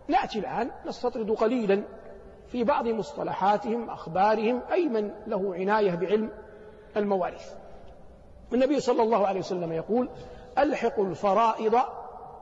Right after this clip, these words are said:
بأهلها، فما بقي فلأولى رجل ذكر". والمعنى أن الذي يريد أن يقسم التركة يبدأ أولًا بأصحاب، أجيبوا، بأصحاب الفروض،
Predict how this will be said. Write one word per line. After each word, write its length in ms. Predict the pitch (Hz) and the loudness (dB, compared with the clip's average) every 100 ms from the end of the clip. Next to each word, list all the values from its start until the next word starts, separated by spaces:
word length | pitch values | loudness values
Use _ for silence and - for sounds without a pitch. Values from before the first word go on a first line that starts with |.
| - | -4
بأهلها، 720 | 196 226 220 170 220 196 180 - - - - - - - - - - | 2 2 2 0 0 0 -2 -10 -18 -20 -20 -20 -20 -20 -20 -20 -6
فما 280 | 196 247 294 | 0 4 4
بقي 360 | 247 202 247 - - - - - - | 2 0 -6 -8 -14 -16 -16 -18 -10
فلأولى 720 | - 254 262 277 226 190 185 | 0 2 2 0 2 2 2
رجل 440 | 180 214 240 254 226 | 0 -2 -2 -2 -2
ذكر". 260 | 196 - - - - - - - | -2 -4 -14 -16 -18 -20 -16 -4
والمعنى 440 | 208 233 269 208 | 0 2 2 0
أن 260 | 226 202 185 | -4 -4 -6
الذي 260 | 190 208 208 | -2 -2 -2
يريد 340 | 214 285 254 | -2 -2 -2
أن 120 | 226 | -4
يقسم 360 | 226 - - 185 | -4 -6 -4 -4
التركة 480 | - 170 160 - 175 - - - - - | -4 -6 -8 -8 -10 -12 -20 -20 -20 -4
يبدأ 360 | 214 277 208 - | 2 2 2 2
أولًا 320 | 269 262 240 | 4 4 2
بأصحاب، 560 | 202 - - - 220 202 - - - - - - - - - | 0 -6 -4 0 0 0 -10 -16 -18 -18 -20 -20 -20 -20 -12
أجيبوا، 300 | 190 285 151 - - - - - - - - - - | -4 -4 -4 -10 -20 -20 -20 -20 -20 -20 -20 -20 -14
بأصحاب 400 | - - - 269 | -10 -6 0 2
الفروض، 340 | 247 214 254 | 2 2 2